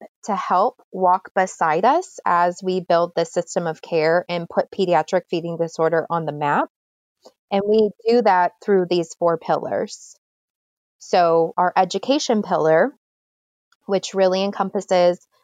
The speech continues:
the resources available on our website, our International Pediatric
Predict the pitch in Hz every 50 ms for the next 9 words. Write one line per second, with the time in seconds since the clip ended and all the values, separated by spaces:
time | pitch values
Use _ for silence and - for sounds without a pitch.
0 | _ _ - 185 170 165 170 165 160 - - 170 170 - 175 170 175 165 165 160
1 | 156 165 170 160 165 156 156 151 151 147 143 151 165 190 214 208 - - - 220
2 | 202 196 196 202 196 - _ _ _ _ _ _ _ _ _ _ _ _ _ -
3 | 180 180 175 170 170 - - 180 180 180 180 170 165 156 151 160 180 - - -
4 | 214 208 208 214 - - 220 190 185 175 175 - - 185